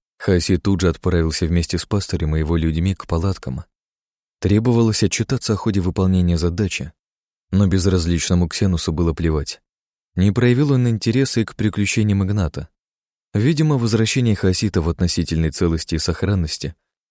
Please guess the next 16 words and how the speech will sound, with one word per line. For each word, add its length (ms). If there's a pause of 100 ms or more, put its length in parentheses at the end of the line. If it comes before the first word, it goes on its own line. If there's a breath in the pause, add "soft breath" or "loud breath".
пастырь 400
засчитал 480
за 140
успех. 540 (1080)
В 100
животе 440
от 80
голода 380
поселился 640
вакуум. 580 (540)
Также 320
хотелось 480
перевязать 560
раны 420
и 40
удушь. 540